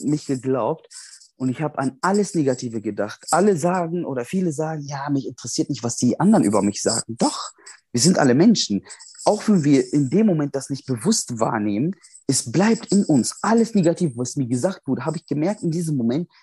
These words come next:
dass ich das alles behalten habe und in dem Moment war der ganze Druck weg.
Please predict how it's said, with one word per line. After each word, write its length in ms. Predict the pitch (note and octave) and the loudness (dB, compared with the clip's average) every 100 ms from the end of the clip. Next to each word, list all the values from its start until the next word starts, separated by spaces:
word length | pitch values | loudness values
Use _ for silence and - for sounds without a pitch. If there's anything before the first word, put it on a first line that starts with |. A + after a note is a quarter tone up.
| _ - | _ -10
dass 180 | C3 C3+ | -8 -8
ich 140 | - | -8
das 340 | - - - - | -8 -10 -8 -2
alles 320 | G3 A3 G3+ | 0 0 -2
behalten 580 | D3+ C#3 G3 - - A#2+ | -12 -6 -6 -6 -10 -8
habe 160 | C3+ - - - | -10 -10 -20 -10
und 120 | A#2+ | -6
in 140 | A#2 | -4
dem 140 | C#3 F3 | 0 0
Moment 340 | C#3+ D3 - | 0 -4 -8
war 80 | A2 | -10
der 140 | - - | -10 -4
ganze 260 | - B2 G#2+ | -2 -2 -4
Druck 240 | - - | -10 -14
weg. 120 | - | -18